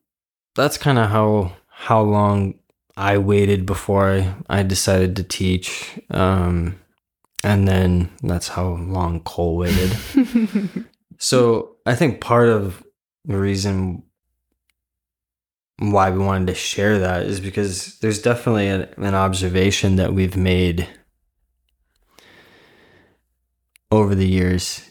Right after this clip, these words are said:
Speaker 1: teaching in the sense that people will come to our workshop or they'll, they'll go to other people's workshops. Maybe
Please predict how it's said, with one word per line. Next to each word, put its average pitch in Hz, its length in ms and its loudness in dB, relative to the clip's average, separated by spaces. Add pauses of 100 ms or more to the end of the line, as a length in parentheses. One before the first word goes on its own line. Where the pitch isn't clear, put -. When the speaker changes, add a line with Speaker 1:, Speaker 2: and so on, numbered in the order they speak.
(120)
Speaker 1:
teaching 92 680 -4 (380)
in 104 180 0
the 101 100 0
sense 92 440 -4
that 87 420 -4 (800)
people 120 400 2
will 92 540 0 (160)
come 101 640 0 (1600)
to 107 200 2
our 95 180 4
workshop 87 600 -2
or 85 140 -2
they'll, 87 300 -2
they'll 87 220 0
go 85 220 0
to - 220 -4
other 85 560 -2
people's 82 440 -4
workshops. 85 760 -6 (1500)
Maybe 101 480 2